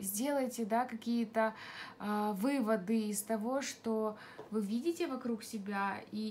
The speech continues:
из того, что сейчас человек собой представляет. То есть самый главный фактор, по которому надо, да, вот определять, стоит ли быть с этим человеком, это готов ли он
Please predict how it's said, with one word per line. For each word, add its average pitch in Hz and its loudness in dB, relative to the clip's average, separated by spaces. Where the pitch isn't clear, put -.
из 214 -4
того, 226 -4
что 240 -6
сейчас 226 -2
человек 214 -6
собой 220 -2
представляет. 214 -2
То 220 4
есть 226 2
самый 370 2
главный 302 4
фактор, 269 2
по 240 -2
которому 254 2
надо, 226 6
да, 226 4
вот 214 -2
определять, 220 2
стоит 240 2
ли 220 0
быть 220 2
с - -2
этим 226 0
человеком, 233 -2
это 226 0
готов 226 2
ли 220 2
он 302 8